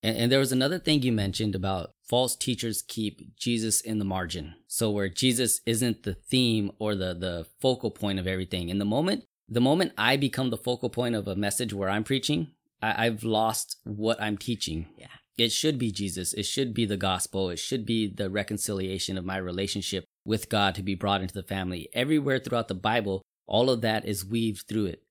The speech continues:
Speaker 1: Jesus, Jesus, Jesus. If, if you read it right, you can find Jesus in almost everything you're reading, because that is the center story.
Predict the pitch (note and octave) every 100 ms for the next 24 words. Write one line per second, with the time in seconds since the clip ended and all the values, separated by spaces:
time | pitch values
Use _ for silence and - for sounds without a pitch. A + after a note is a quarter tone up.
0 | - - A2 F2 D#2 - G#2+ G#2 E2 -
1 | G#2 F#2 D#2 - E2 - F2+ - G2 F#2
2 | C3 D#3 G#2 A2 G2 - G#2+ A2 G#2+ G#2+
3 | G#2 G2 G#2+ G#2 G2 G2 G2 F#2+ E2+ -
4 | A2 G#2+ A2 - F#2+ F#2 F2+ F#2 A#2 F2+
5 | - _ - A2 C3+ A#2 B2 B2 A2 G#2+
6 | - A#2 G2+ - A#2+ A2+ E2+